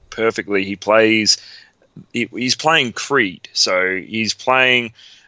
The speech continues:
the son of, you know, the most flamboyant boxer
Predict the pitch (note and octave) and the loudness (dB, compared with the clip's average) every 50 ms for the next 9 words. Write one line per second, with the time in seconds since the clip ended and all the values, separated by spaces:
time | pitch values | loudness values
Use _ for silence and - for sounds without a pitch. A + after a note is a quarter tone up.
0 | _ _ _ _ _ - A#2 A2+ A#2 A#2 - - - C3+ C3+ C3+ C3+ C3 - - | _ _ _ _ _ -12 -6 -2 0 2 2 4 4 4 2 2 0 -4 -4 -4
1 | G2+ G#2 G#2 G#2 G#2+ G#2 G2 F#2 F#2+ - - A2 G#2+ G2+ G2+ G#2 G2+ G#2 G2+ G2+ | -2 -2 0 0 0 -2 -4 -6 -12 -14 -12 -10 -8 -6 -6 -6 -6 -6 -6 -4
2 | G2+ G2 - - - - A#2 A2+ A2+ G#2+ G2+ F#2 G#2+ G#2+ G#2+ G#2 G2+ F#2+ F#2 E2+ | -2 -2 -2 -2 -2 0 0 2 0 0 -4 -4 -4 -2 -2 -2 -2 -4 -6 -8
3 | _ _ _ _ - G#2+ G#2 G2+ - - - G#2+ G2 F#2+ F#2+ F#2 F2 D#2+ | _ _ _ _ 0 0 2 2 2 2 2 2 2 2 2 2 0 -2